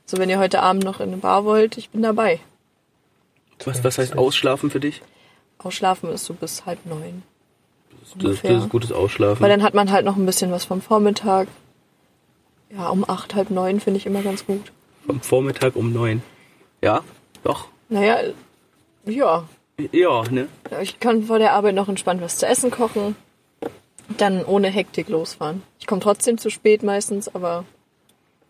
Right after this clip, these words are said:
Speaker 2: Aber,
Speaker 1: ja.
Speaker 2: aber es ist entspannter. Es ist ein entspanntes zu, zu spät kommen.
Speaker 1: Ja, ja, auf jeden Fall. Also ich denk immer, ich komm zu spät und bin dann irgendwie fünf Minuten vorher da oder zehn Minuten. Manchmal auch nach.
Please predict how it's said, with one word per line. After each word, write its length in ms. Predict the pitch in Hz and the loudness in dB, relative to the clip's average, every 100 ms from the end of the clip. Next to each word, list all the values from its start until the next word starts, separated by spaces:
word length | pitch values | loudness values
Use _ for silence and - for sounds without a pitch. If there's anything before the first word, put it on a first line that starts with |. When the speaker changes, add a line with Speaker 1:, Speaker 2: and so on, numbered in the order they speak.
| _ _ _ _ _ _ _ _ | _ _ _ _ _ _ _ _
Speaker 2:
Aber, 160 | 107 104 | -6 -4
Speaker 1:
ja. 80 | 101 | -6
Speaker 2:
aber 200 | 107 110 | -4 -4
es 80 | 120 | -4
ist 100 | 117 | -8
entspannter. 540 | 113 - 117 110 - | -10 -4 -4 -4 -8
Es 80 | 110 | -8
ist 60 | 120 | -6
ein 80 | 131 | -4
entspanntes 480 | 120 - 127 123 | -4 -2 -2 -4
zu, 100 | - | -12
zu 360 | 107 - - 120 | -14 -14 -10 -10
spät 260 | - 123 - | -4 -4 -4
kommen. 200 | 98 90 | -10 -10
Speaker 1:
Ja, 140 | - 208 | -2 2
ja, 220 | 220 190 | 4 2
auf 120 | 170 | 0
jeden 140 | 190 180 | -4 -10
Fall. 240 | 170 170 - _ _ - - | -8 -10 -10 _ _ -18 -6
Also 100 | 185 | -4
ich 80 | |
denk 220 | 202 247 - | 0 0 0
immer, 200 | 190 185 | 2 0
ich 100 | - | 0
komm 180 | 202 | -8
zu 120 | 185 185 | -8 -12
spät 300 | - 190 180 | 0 0 0
und 80 | |
bin 120 | 185 196 | -2 2
dann 120 | 180 | 2
irgendwie 220 | 180 196 | 2 -2
fünf 260 | 202 214 190 | 0 0 2
Minuten 340 | 196 190 - | 0 0 -2
vorher 340 | 185 202 185 175 | 0 2 2 0
da 220 | 170 175 | 0 0
oder 220 | 175 175 | -2 -4
zehn 220 | - 190 180 | 2 2 2
Minuten. 480 | 170 170 170 185 196 _ _ | -4 -6 -6 -6 -8 _ _
Manchmal 380 | 185 180 - 170 | 2 2 2 0
auch 180 | 170 170 | 0 -2
nach. 340 | 175 175 180 | -4 -4 -8